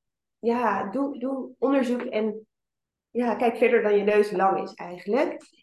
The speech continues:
En wat wij altijd doen als wij een nieuw merk, ehm, ontdekken, of, eh, we krijgen ook heel veel dingen opgestuurd, wij kijken altijd eerst naar de ingrediënten.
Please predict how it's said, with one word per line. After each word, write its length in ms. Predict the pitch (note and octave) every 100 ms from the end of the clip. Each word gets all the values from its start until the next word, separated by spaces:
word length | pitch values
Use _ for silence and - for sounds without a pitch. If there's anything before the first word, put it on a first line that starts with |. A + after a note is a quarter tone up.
| _
En 520 | A3 A3 G#3+ G#3+ -
wat 200 | F#3+ G#3
wij 160 | G#3 G#3
altijd 320 | G#3 A3 G#3+ G3+
doen 320 | A#3 B3+ -
als 260 | G3 G#3 G3+
wij 220 | F#3 F#3
een 80 | G3
nieuw 220 | G3+ G3+
merk, 520 | G3+ G3+ G3+ G3+ -
ehm, 460 | - F#3+ F3+ F3+ F3 E3+ F3+ F3 F3+ -
ontdekken, 720 | A3+ G3+ G3+ A3 A#3+ A3+ A3+ -
of, 280 | F3 E3+
eh, 220 | - D#3+ D#3
we 80 |
krijgen 260 | F3 F3+ F#3
ook 60 | F#3
heel 120 | G3+
veel 120 | F#3+
dingen 260 | F3+ F#3+ -
opgestuurd, 640 | - - - A3+ A#3 A3+
wij 140 | E3+
kijken 260 | E3+ G3 G3
altijd 200 | F3+ - -
eerst 260 | B3+ C#4+
naar 80 | C#4+
de 100 | B3+
ingrediënten. 800 | A3 G#3+ G3+ F3+ E3 D#3 E3